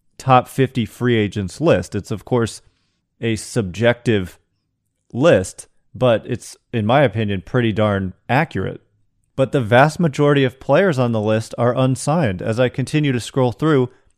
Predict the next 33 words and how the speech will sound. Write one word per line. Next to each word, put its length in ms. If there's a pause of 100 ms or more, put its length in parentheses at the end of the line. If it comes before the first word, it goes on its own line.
(140)
James 380
Paxton, 720
unsigned. 680 (320)
Taijuan 500
Walker. 500 (480)
I'm 160
not 160
having 280
to 60
skip 480
over 300
any 180
names 300
here. 120
I'm 120
<laughs> 160
just 240
going 320
through 380 (520)
pretty 280
much 300
one 340
by 160
one, 320
and 220
every 280
single 320
guy 300
is 200
still 320
unsigned. 560 (440)
Garrett 340
Richards, 640